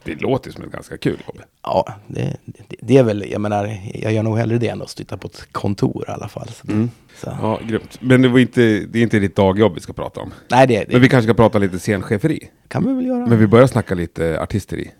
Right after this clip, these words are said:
Speaker 2: Artisteri, okej.
Speaker 1: Folk som inte har full koll på dig i artist-, i, i Sverigekartan, vilka band?
Speaker 2: S-, s-, som jag förknippas med?
Speaker 1: Ja.
Speaker 2: Ja, jo,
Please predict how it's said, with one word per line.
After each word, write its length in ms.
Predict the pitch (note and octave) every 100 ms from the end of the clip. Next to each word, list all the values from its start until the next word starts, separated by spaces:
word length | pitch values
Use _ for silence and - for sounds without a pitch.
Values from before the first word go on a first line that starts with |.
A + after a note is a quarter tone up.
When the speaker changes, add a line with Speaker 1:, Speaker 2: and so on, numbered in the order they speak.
| _
Speaker 2:
Artisteri, 440 | - A#2 A2 - - -
okej. 240 | - - -
Speaker 1:
Folk 200 | D#3 E3
som 120 | D#3+
inte 120 | D3+ D#3
har 60 |
full 220 | C3+ D3+
koll 240 | B2 C3 A2+
på 120 | A#2
dig 180 | G#2+ G2
i 340 | F2+ F2+ F#2
artist-, 580 | D#2+ G#2 F#2 - - - G#2+ -
i, 80 | G#2+ F#2+
i 100 | G2+
Sverigekartan, 1040 | G2+ A2+ - A2 G2+ F#2+ B2 G2+ E2 D#2+ -
vilka 440 | - - F#2 - A2+
band? 460 | A2+ G2+ F#2+ F#2+ - _ - C#3+
Speaker 2:
S-, 260 | C#3+ D3
s-, 280 | D3 D3+ C#3+
som 100 | C#3+
jag 200 | F3 G3
förknippas 520 | - B2+ A2+ - F#2
med? 200 | G#2 E2+ A#2+
Speaker 1:
Ja. 280 | A#2+ C3 D3+
Speaker 2:
Ja, 380 | C3 C#3 C3 D#3 A#2+
jo, 380 | A2+ B2 B2 C3+